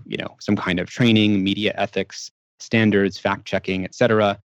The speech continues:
There's some kind of standards as it makes it through these expensive gatekeepers. And those are the primary places that we are getting information.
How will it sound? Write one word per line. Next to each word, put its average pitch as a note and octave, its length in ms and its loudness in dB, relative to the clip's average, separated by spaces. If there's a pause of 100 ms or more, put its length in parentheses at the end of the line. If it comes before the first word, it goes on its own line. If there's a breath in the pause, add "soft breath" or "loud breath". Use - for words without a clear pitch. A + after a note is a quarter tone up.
(160)
There's - 180 -4
some G2 160 -2
kind F#2 240 -4
of F2 60 -8
standards G2 400 0
as F#2 80 -8
it - 80 -8
makes - 240 -6
it - 80 -10
through G2 260 -2
these F#2 200 -2
expensive F2+ 500 -4
gatekeepers. G2+ 760 -2 (360)
And G2 180 0
those G#2+ 200 4
are A2 60 4
the - 80 -6
primary G2 380 -4
places F2+ 500 -6
that F2+ 240 -2
we F#2 100 -4
are F2+ 160 0
getting F#2 580 -2
information. G2+ 680 0